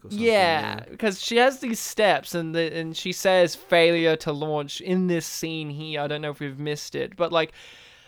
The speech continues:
Speaker 2: this title is dropped because failure to launch is them, you know, not leaving the nest kind of thing.
Speaker 1: Yeah.
Speaker 2: Uh, and her job is to help these men who are often, you know, uh, losers,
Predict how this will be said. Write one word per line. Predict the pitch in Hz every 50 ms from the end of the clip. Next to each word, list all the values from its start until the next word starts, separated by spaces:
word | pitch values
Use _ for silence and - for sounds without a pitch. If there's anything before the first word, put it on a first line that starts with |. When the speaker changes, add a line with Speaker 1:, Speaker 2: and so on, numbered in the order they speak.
| _ _ _
Speaker 2:
this | 175 185 202 185 - - - - - _
title | - 185 190 190 190 190 180
is | 180 175 160 -
dropped | 180 170 165 165
because | 180 170 - 170 -
failure | - - 175 170 175 175 175
to | 160 160
launch | 156 156 156 156 147 -
is | 156 143 135 139
them, | 147 147 147 143 143 143 143 143 143
you | 151 151
know, | 143 139 139 139 139
not | 135 139 143 147 147 151 147 143 143
leaving | 151 147 147 143 135 139 139 139
the | 139 139
nest | 143 139 135 117 123 - - - - - - - 127 _
kind | - 139 127 123 117 117 117
of | 120 117
thing. | - - _ - 135 117 101 92 92 87 - -
Speaker 1:
Yeah. | - 110 104 90 85 87 - _
Speaker 2:
Uh, | - 143 143 143 139 - - - - - - - _
and | - 175 180 180 -
her | 170 202 196 196
job | 170 - 180 170 165 156 170
is | 170 160 156 -
to | - 170 160
help | 156 147 151 143 - -
these | 160 156 147 143 135
men | 139 151 151 160 165 165 156 151
who | 143 151 156 151 151
are | 151 143 -
often, | - 165 170 180 180 - - _ 156 151 147 147 147 143 147
you | 147 147
know, | 143 139 139 139 139 135 139 139 139 135 - _ _ _ _ _ _ _ _ _ -
uh, | 135 135 135 135 135 135 131 -
losers, | 151 147 147 151 160 165 165 170 175 165 147 135 123 147 160 139 139 139 139 135 131 127 127